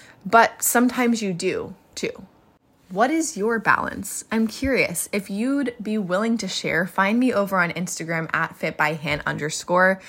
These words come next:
and let's chat. I'm always open to a good conversation around topics like these. I'd love to hear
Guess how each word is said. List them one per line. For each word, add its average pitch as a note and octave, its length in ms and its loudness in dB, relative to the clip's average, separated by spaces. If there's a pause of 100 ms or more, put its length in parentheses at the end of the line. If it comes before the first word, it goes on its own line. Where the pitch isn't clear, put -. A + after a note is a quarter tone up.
(340)
and F#3 100 -2
let's F3+ 240 -2
chat. - 420 -2
I'm F#3 180 -4 (100)
always C#4+ 440 2
open E3+ 360 -2
to E3 400 -2
a F#3 40 0
good F3 240 -2
conversation D#3+ 920 -4 (420)
around G#3 340 6
topics - 480 0
like D#3+ 220 -2
these. - 420 -8 (380)
I'd G3+ 240 2
love A#3 240 2
to A#3 140 -2
hear F3+ 480 2